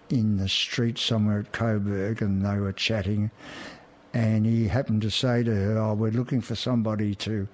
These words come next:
coach our juniors. It's about time to rebuild." And she, he said, "I, we don't, we can't find anybody." And she said,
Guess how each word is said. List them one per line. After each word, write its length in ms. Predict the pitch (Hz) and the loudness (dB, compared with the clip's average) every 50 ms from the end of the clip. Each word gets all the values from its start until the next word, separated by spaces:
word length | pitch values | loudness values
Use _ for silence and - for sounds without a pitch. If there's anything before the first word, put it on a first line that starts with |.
| - - - - - - - - - | -12 -20 -20 -20 -20 -20 -16 -12 -6
coach 360 | - - 120 117 117 - - | -2 0 0 0 0 -2 -2
our 100 | 110 104 | -2 -2
juniors. 560 | 107 113 123 135 135 131 123 113 107 101 - - | 0 0 2 2 4 4 4 2 2 0 -2 -4
It's 140 | 104 98 | -4 -4
about 340 | 98 98 117 117 113 113 - | -4 -2 -2 -2 -2 -4 -6
time 320 | - - 117 113 110 110 107 | -4 -2 0 2 2 0 0
to 120 | - 98 | 0 -2
rebuild." 640 | 110 113 113 113 113 104 113 117 120 165 226 233 233 - - - - - - - - - - - - - - - - - | -2 0 0 0 0 0 0 2 2 2 2 0 -2 -6 -10 -20 -20 -20 -20 -20 -20 -20 -20 -20 -20 -20 -20 -14 -8 -4
And 240 | 120 113 113 113 - | 0 0 2 0 0
she, 440 | - - - - - 120 120 131 - | 0 -2 -2 -2 -2 -2 -2 -2 -2
he 180 | 247 135 120 117 | -2 -2 0 0
said, 260 | - - - 120 110 104 | 0 -2 0 0 0 0
"I, 140 | 104 113 - - | 0 -2 -4 -4
we 160 | 135 123 117 | -2 -2 -2
don't, 140 | 117 - - - - | -2 -4 -8 -8 -8
we 100 | - 117 | -6 -6
can't 360 | - - - 131 135 131 127 - | -4 -4 -2 0 0 0 0 -2
find 360 | - - 117 110 117 127 135 | -4 -2 0 0 2 2 2
anybody." 460 | 131 120 117 107 101 104 104 101 104 | 2 2 2 0 0 -2 -2 0 0
And 120 | 104 101 | 0 0
she 160 | - - - - | -2 -4 -6 -6
said, 300 | - - - 107 110 | -6 -6 -4 -4 -4